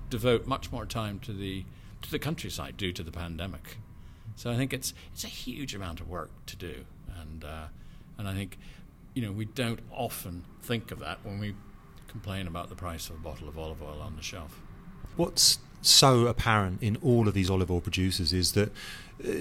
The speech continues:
Speaker 2: they tend to have wine as their main subject. And let's say that there may be even eighty or ninety percent of their, uh, their busyness or business comes from selling wine or producing wine.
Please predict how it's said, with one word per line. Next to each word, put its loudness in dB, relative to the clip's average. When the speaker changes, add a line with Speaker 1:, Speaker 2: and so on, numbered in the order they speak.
Speaker 2:
they 10
tend 10
to 8
have 8
wine 8
as 6
their 8
main 2
subject. -2
And 4
let's 6
say 6
that 2
there 6
may 6
be 6
even 8
eighty 8
or 8
ninety 8
percent 10
of 2
their, 8
uh, 2
their 2
busyness 6
or 4
business 6
comes 4
from 2
selling 2
wine 0
or 0
producing -2
wine. -2